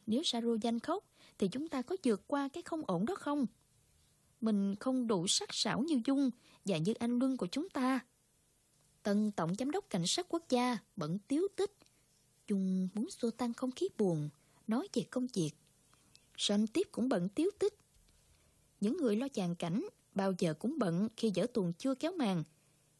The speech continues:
Khi kéo màn, họ chú ý đến diễn viên hơn là cảnh mà họ tốn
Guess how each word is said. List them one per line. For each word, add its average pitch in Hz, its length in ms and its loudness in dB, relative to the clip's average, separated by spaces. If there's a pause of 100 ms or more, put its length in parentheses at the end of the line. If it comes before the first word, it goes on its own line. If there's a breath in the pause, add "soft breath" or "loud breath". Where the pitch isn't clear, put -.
Khi 202 140 2
kéo 226 300 -2
màn, 180 280 0 (240 soft breath)
họ 185 180 -2
chú 277 160 2
ý 294 220 0
đến 339 180 -4
diễn 196 260 2
viên 262 260 2 (100)
hơn 220 300 0
là 175 80 0
cảnh 175 320 -4
mà 226 100 0
họ 160 180 -2
tốn 254 240 -2